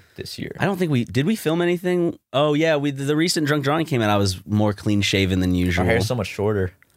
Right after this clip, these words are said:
Speaker 2: Yeah.
Speaker 1: Let's see how much time passed.
Speaker 2: I mean, I still have, like, my
Speaker 1: Your beard looks good
Speaker 2: shadow.
Speaker 1: this thick, actually. With the hair and the beard combo, the long hair with the, the full beard.
Speaker 2: I just said, "Fuck it, I'm letting it all grow out."
Speaker 1: Let it all grow out, bro.
Speaker 2: Maybe, maybe I'll cut the hair and just, like, be the big,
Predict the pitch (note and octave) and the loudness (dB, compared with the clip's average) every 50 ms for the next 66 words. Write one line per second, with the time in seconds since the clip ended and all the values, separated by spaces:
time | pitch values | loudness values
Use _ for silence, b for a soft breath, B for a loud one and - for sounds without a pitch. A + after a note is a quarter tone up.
0 | b b b b _ - G#2+ A2 G#2+ F#2+ F2+ F2 E2+ G#2+ - A#2+ G#2+ G#2 - - | b b b b _ -2 0 2 2 2 0 -2 -4 -6 -6 -6 -6 -6 -6 -6
1 | - - A2 A2+ - A2 - C#3+ D3+ D3 C#3 C3 - D#3 C#3+ C3+ A2+ A2 G2 - | -4 -4 -4 -4 -4 -4 -2 0 0 0 0 0 -2 0 0 0 0 0 -2 -4
2 | - - - G2 F#2+ F#2 F#2 F2 E2+ E2+ - - - _ _ _ - C#3+ D#3 C3+ | -6 -6 -4 -2 0 0 0 0 -2 -4 -10 -18 -20 _ _ _ -4 -4 0 2
3 | F#3 A#3 A3+ E3+ B2 - - D3+ D#3+ D#3 A2+ G2 F#2 F#2 F#2 F2+ E2 D#2+ E2 F#2+ | 0 2 2 0 -4 -2 -4 -2 -2 2 2 2 2 2 2 0 0 0 0 0
4 | G2 A2 - G2+ F#2+ F#2 F#2 - - G2+ G2 - - b b b b b b b | -2 -2 -4 -8 -8 -8 -8 -8 -10 -12 -12 -12 -18 b b b b b b b
5 | b - A2+ C3+ D#3 F3 D#3 B2 G#2+ A2 A2 B2 B2 - C#3+ C#3 D3 D3+ D#3 D3+ | b -6 -2 0 0 0 0 0 0 0 0 -2 0 -2 -2 -2 -2 -2 -2 -2
6 | A#2+ G#2 G#2+ A#2 B2+ C3 C3 C3+ C#3 C3 A2+ - G2+ F#2 F2+ - b b b b | 0 0 0 0 0 0 0 0 0 -2 -2 -2 -4 -4 -4 -8 b b b b
7 | b b b _ - - - _ _ A2+ A#2+ C#3 D3+ D#3 E3 F3 F3+ F3+ F3 - | b b b _ -12 -12 -12 _ _ -2 0 0 0 -2 -2 -2 -2 -2 -4 -6
8 | - - F#2+ G#2 G2 - G#2 F2+ D#2 - - - - - F2 F#2+ F#2+ - F2+ F2 | -4 0 0 2 2 2 0 0 -2 -4 -8 -6 -2 0 0 0 0 0 0 0
9 | F2+ F#2 F#2+ F2+ - F#2 F2+ F2+ F2+ F2+ F2+ F2+ F2 F2 F2+ F2+ F2+ F2+ F2 F2 | 2 2 2 2 2 2 2 2 2 2 2 0 0 0 0 2 2 2 2 2
10 | F2 F2 F2 F2 E2+ - _ - - - _ _ _ - G2 F#2 G#2 G#2 G#2 G2+ | 2 2 0 0 -2 -6 _ -20 -20 -20 _ _ _ -8 -6 -4 -2 -2 -2 -2
11 | G2 G#2 G#2 G2+ G#2 A2+ A2 G2 G2 G2 A2 A#2+ C3+ C#3+ C3+ C3+ B2 B2 C3 C3+ | -2 -2 -2 -2 0 -2 -2 -4 -4 -4 -2 0 0 0 0 0 0 2 0 0
12 | B2+ B2+ A#2 G2+ G2 - - G#2 - - F#2 G2+ G#2 F#2+ F2+ F#2 F#2 F#2 F2 F2+ | 0 0 0 0 0 0 -2 -4 0 0 0 2 4 4 2 2 2 2 0 0
13 | F#2 - - - F#2 F#2 F2 - _ F#2 F#2 F2+ F#2 F2 E2 F#2 F#2+ F#2 F#2 F2 | 0 -2 -2 0 -2 -2 -2 -2 _ -2 0 0 0 -2 0 0 0 0 0 -2
14 | F2+ | -6